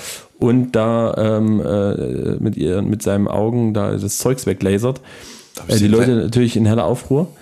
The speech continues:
Speaker 2: Darf ich dir einen kleinen Tipp geben?
Speaker 1: Ja?
Speaker 2: Also, das i-, hat ja jetzt nichts mit dem Spekulieren erstmal so zu tun, oder? Aber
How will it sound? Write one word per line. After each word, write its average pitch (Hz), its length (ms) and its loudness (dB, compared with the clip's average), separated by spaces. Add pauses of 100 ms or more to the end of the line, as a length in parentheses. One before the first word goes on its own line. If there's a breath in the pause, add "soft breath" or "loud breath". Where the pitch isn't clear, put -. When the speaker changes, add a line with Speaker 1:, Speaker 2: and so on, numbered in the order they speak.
(140 loud breath)
Speaker 2:
Darf 82 140 -20
ich - 60 -16
dir 101 120 -10
einen 90 80 -12
kleinen 85 200 -12
Tipp 90 160 -14
geben? 85 240 -14 (460)
Speaker 1:
Ja? 131 220 0 (380)
Speaker 2:
Also, 85 260 -10 (220)
das - 200 -6
i-, - 200 -10
hat 87 160 -12
ja 87 80 -6
jetzt 87 240 -6
nichts - 260 -10
mit 82 160 -12
dem 85 340 -12
Spekulieren 90 360 -10
erstmal 82 260 -10
so 90 80 -8
zu - 140 -10
tun, 87 180 -6
oder? 82 220 -12 (580 soft breath)
Aber 85 280 -10